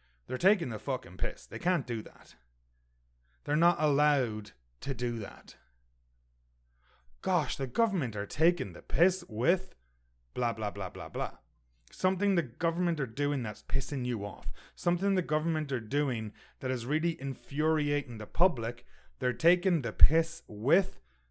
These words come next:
blah, blah, blah. They're taking the piss with taxes. They're actually raising taxes now in this economy. My God, that supermarket is taking the piss with their pricing.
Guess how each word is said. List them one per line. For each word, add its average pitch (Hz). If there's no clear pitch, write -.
blah, 143
blah, 120
blah. 101
They're 165
taking 247
the 139
piss 156
with 113
taxes. -
They're -
actually 208
raising 170
taxes 131
now 127
in 127
this 120
economy. 98
My 214
God, 143
that 196
supermarket 117
is 95
taking 165
the 117
piss -
with -
their 95
pricing. -